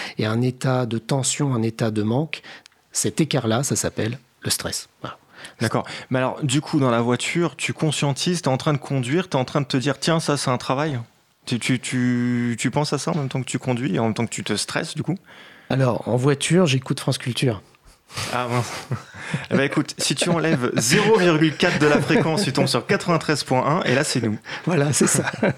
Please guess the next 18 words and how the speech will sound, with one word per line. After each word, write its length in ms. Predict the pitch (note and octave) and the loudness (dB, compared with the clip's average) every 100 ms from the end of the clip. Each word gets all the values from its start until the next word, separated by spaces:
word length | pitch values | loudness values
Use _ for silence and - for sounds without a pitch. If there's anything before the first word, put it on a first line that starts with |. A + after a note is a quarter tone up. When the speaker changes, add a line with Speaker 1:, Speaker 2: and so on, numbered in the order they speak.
| - E3 - | -2 -4 -4
Speaker 1:
<laughs> 600 | A3+ - - - - - | -4 0 0 2 0 2
Donc, 300 | D#3+ D#3 - | 2 4 2
euh, 160 | C#3+ | 2
non, 180 | C3 C#3 | 4 2
non, 200 | C3 A#2 | 2 -2
je, 380 | G2+ C#3 - - | 0 2 2 0
je, 360 | A#2+ B2+ A2+ G#2+ | 0 2 2 2
je 160 | A2 | 0
stresse 320 | A2 - A#2+ | -2 -2 -4
pas. 120 | - D3 | 0 -2
Enfin, 200 | C3 B2+ | -2 -6
en 40 | |
tout 120 | - | -2
cas, 100 | - | 0
maintenant, 340 | A#2 A#2+ A#2+ B2 | 0 2 0 0
je 120 | A2 | -2
stresse 300 | - A#2+ - | -4 -6 -4
plus. 260 | - F3 | 0 0